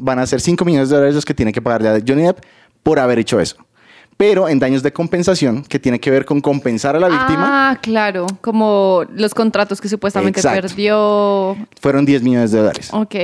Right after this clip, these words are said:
Speaker 1: Sin embargo, la ley de Virginia establece que en daños punitivos el máximo, el límite máximo es de trescientos cincuenta mil dólares.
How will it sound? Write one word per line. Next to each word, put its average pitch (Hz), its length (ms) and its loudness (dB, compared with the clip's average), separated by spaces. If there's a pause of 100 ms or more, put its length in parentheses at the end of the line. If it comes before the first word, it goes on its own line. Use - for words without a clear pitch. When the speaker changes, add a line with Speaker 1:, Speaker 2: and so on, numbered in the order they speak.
(120)
Speaker 1:
Sin 214 240 2
embargo, 131 400 0 (100)
la 117 160 0
ley 117 200 2
de 131 140 2
Virginia 147 520 2 (300)
establece 120 480 0
que - 100 -4
en 110 80 2
daños 135 220 0
punitivos 151 420 0
el 135 80 2
máximo, 180 560 0 (240)
el 127 140 2
límite 185 300 2
máximo 175 460 0
es 127 200 2
de 131 80 2
trescientos 123 400 -2
cincuenta 123 320 0
mil 95 100 0
dólares. 87 420 -2